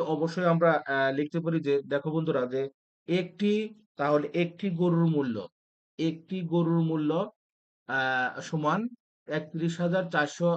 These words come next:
আহ, কে দুই দিয়ে আমরা ভাগ দিয়েছি, ভাগ করলে আমাদের যে ফলাফলটা বের হয়ে যাবে আমরা সেটিও দেখো বন্ধুরা এখানে লিখে ফেলেছি যে একত্রিশ হাজার চারশো কে যদি আমরা দুই দিয়ে ভাগ দিই, এই ক্ষেত্রে আমাদের,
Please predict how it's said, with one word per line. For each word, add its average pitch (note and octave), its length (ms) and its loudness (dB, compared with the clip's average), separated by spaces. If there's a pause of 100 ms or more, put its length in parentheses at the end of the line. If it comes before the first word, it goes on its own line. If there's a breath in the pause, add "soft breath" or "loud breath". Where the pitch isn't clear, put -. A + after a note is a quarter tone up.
(140)
আহ, C#3+ 320 2
কে E3+ 120 -4
দুই D#3+ 200 2
দিয়ে D#3 180 2
আমরা C#3 200 0
ভাগ C3 260 -6
দিয়েছি, D#3 340 -6 (400)
ভাগ C3 260 0
করলে E3 260 2
আমাদের C#3+ 420 0
যে D3 160 -2
ফলাফলটা D3 480 -2
বের D3 200 -4
হয়ে D#3 180 -2
যাবে F3+ 160 -2
আমরা C#3 280 0 (360)
সেটিও D#3+ 280 -2
দেখো D3+ 260 -2
বন্ধুরা D3 320 -2
এখানে C#3+ 260 -4
লিখে C#3 260 -2
ফেলেছি D3 320 -4
যে D#3+ 160 -2 (440)
একত্রিশ E3+ 520 -2
হাজার F#3 400 0 (140)
চারশো E3 340 -4
কে E3+ 100 -6
যদি F3 140 2
আমরা E3 160 2
দুই D3+ 160 -2
দিয়ে D3+ 180 -2
ভাগ C#3 280 -4
দিই, E3 180 -2 (420)
এই F3 160 -2
ক্ষেত্রে F3 320 -4
আমাদের, D#3+ 400 4